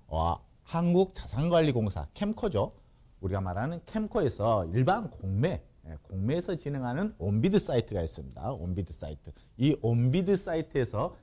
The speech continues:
신탁사에서 가지고 있는 물건을 실질적으로 어떠냐?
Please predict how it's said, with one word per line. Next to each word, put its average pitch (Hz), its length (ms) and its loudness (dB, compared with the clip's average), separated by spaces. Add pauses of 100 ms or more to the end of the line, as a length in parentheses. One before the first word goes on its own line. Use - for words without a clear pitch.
신탁사에서 185 1040 -2
가지고 170 440 0
있는 104 380 -2
물건을 117 680 0 (140)
실질적으로 127 640 -2
어떠냐? 85 420 -4